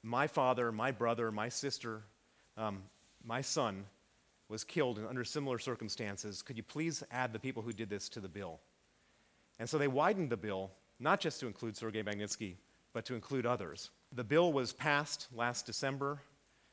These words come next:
um, with ninety-two, uh, ninety-two senators against four in the Senate, eighty-nine percent of the House of Representatives. President Obama signed the bill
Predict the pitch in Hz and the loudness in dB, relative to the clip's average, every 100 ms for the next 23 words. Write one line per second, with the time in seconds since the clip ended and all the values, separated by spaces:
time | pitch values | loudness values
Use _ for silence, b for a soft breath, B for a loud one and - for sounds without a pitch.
0 | _ 107 104 101 113 139 147 135 - 139 | _ -4 -4 -2 0 2 2 -2 -2 -4
1 | 131 - - _ _ _ _ - 107 92 | -4 -12 -20 _ _ _ _ -14 -12 -12
2 | 98 123 147 139 - 135 123 147 135 127 | -4 0 0 0 -2 -4 -2 0 0 0
3 | 127 120 107 110 - - 123 123 110 98 | -2 -4 -4 -2 -2 -2 0 2 0 -2
4 | 123 123 113 117 127 120 120 120 - 110 | 0 -2 -2 -4 -2 -2 -2 -4 -4 -4
5 | 95 98 110 92 98 104 101 101 98 92 | -4 -4 -4 -4 -6 -4 -4 -4 -4 -4
6 | - - - b b b b b b b | -8 -12 -18 b b b b b b b
7 | _ _ - - 139 131 101 123 135 113 | _ _ -16 -2 0 0 4 4 4 2
8 | - 120 127 117 110 104 101 | 0 0 0 -2 -2 -2 -2